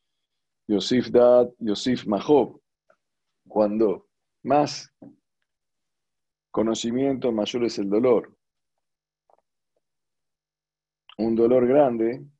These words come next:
consiste en no poder llegar al fondo de las cosas.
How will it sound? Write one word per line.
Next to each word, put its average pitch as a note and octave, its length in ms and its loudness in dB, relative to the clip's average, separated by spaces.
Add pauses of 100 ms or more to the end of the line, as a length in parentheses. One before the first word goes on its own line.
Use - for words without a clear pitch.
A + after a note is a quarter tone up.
(800)
consiste A2+ 800 -4
en G#2 160 -4
no B2 200 -4
poder B2 520 0 (360)
llegar A#2+ 340 2
al A2+ 140 2
fondo C#3 340 0
de D#2 80 -6
las D2+ 160 -14
cosas. - 480 -20